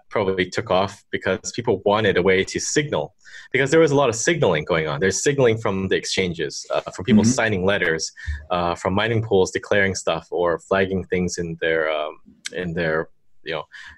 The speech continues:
Speaker 1: advertisements on the Coinbase, right? Like saying, "I support this." And I think average users on Twitter and other places wanted something they could use to signal. And the hat was just a convenient thing because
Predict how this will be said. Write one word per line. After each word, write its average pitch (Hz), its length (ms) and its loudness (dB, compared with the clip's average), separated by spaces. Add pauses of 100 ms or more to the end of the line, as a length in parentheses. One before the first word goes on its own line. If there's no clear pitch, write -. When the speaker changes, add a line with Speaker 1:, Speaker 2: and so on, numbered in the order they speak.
Speaker 1:
advertisements 90 600 -2
on 85 80 -2
the 85 80 -4
Coinbase, 78 520 -2
right? 85 280 0
Like 76 180 -4
saying, 82 260 -6
"I 82 100 -2
support - 360 -8
this." - 300 -2 (480)
And 107 100 2
I 101 80 0
think 113 260 -2 (220)
average 120 340 0
users 117 540 2 (240)
on 90 220 0
Twitter 95 480 2
and 85 280 -2 (300)
other 98 160 0
places 104 380 -2
wanted 98 420 2
something 90 380 -2
they 87 80 0
could 85 180 -4
use 95 220 -4
to 82 80 -8
signal. 85 440 -2
And 85 200 -2
the 87 80 -8
hat 98 240 -4
was 92 160 -2
just - 140 -6
a - 40 -16
convenient 92 480 -2
thing 98 220 -2
because 85 320 -2